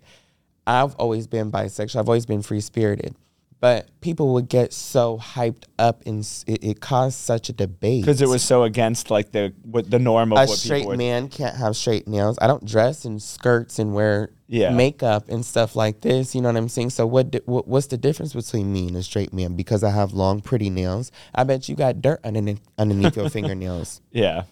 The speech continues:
Speaker 1: And I bet you don't wash your hair, hands how you supposed to.
Speaker 2: Yeah. No, I, I think it's actually, like, very cool and empowering, though,
Speaker 1: <laughs>
Speaker 2: that,
Speaker 1: Yeah.
Speaker 2: like, you're able to lean into that with so much confidence.
Speaker 1: And so, you see, yeah, and so, pe-, but people will get confused 'cause they'll be like, "You said you were straight."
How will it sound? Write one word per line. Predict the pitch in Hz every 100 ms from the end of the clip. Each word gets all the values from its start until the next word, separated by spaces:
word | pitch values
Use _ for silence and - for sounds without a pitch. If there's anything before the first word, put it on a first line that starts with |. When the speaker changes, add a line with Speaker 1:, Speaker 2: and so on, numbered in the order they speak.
| _ -
Speaker 1:
And | 117
I | 123
bet | 131 127
you | 131
don't | 123 110
wash | 120 123
your | 123
hair, | 123 131 147 -
hands | 135 135 131 - - - - _ _ -
how | 127
you | 117
supposed | - - 170 -
to. | - - - -
Speaker 2:
Yeah. | 107 82 80 - - - - -
No, | 165
I, | 131
I | 135 135
think | 139 160
it's | 226
actually, | - 139 156 143
like, | 113
very | 98 123 135 117
cool | - 123 117
and | 101
empowering, | 90 - 95 98 85 85
though, |
Speaker 1:
<laughs> | 151 -
Speaker 2:
that, | 160
Speaker 1:
Yeah. | 123
Speaker 2:
like, | 123 123 123
you're | 131
able | 120 117
to | 113
lean | 107 107
into | 101 104 98
that | 90 90
with | 95 98
so | 110 95
much | 90 -
confidence. | 101 95 95 80 92 -
Speaker 1:
And | 131 135
so, | 156 135 - -
you | 165
see, | 151
yeah, | 139 131 110 -
and | 131
so, | 165
pe-, | 156 165
but | 151 127 -
people | 190 180
will | 151 143
get | 139 127
confused | - 120 - 120 127 135 135
'cause | 147 127
they'll | 127
be | 123
like, | 117 117
"You | 165
said | 170 147
you | 131
were | 127
straight." | - 160 139